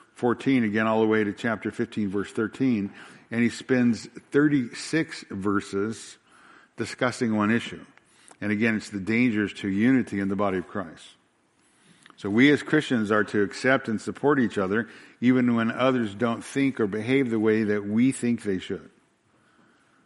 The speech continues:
So he spent thirty-five verses up to this portion of Scripture on nine different topics. On the issue of our relationship to God, uh, the rela-, the issue of our mind, thinking rightly about ourselves in the body of Christ,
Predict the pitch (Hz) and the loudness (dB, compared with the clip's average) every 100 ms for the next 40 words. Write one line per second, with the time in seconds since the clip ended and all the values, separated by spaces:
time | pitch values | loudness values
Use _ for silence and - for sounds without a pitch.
0 | _ - 123 120 123 - 131 120 104 - | _ -4 2 4 4 0 0 0 -2 0
1 | 139 147 160 143 - 135 135 123 113 123 | 4 4 4 0 -4 -2 2 2 2 0
2 | 120 98 90 110 - 113 117 - - - | 0 -2 0 0 0 -2 -2 -4 -12 -20
3 | - - 123 117 113 104 - 104 - 90 | -20 -6 -4 -4 -6 -8 -4 -4 -4 -12
4 | 85 - _ _ - - _ - 107 107 | -14 -20 _ _ -20 -20 _ -2 0 4
5 | 113 131 131 123 - 107 - 110 101 - | 4 6 6 2 2 -6 -4 -6 -6 -10
6 | - - - _ _ _ _ _ _ _ | -14 -20 -20 _ _ _ _ _ _ _
7 | _ - 110 113 113 120 - 113 107 104 | _ -10 -2 0 2 2 2 2 4 4
8 | 113 120 120 - 113 98 101 117 95 90 | 4 2 -4 -4 -6 -4 -2 -2 -2 -6
9 | 92 - - - 110 107 104 110 117 95 | -10 -16 -20 -10 -8 -4 -2 2 2 2
10 | 101 117 - 120 104 98 104 117 113 98 | 0 0 2 0 2 2 2 2 2 -2
11 | 87 131 113 110 107 113 117 107 101 104 | -2 -2 -2 -2 0 0 2 0 0 -2
12 | 98 - 107 98 98 95 98 92 - 92 | -2 -2 -4 -2 -4 -2 -2 -2 -4 -8
13 | 87 | -10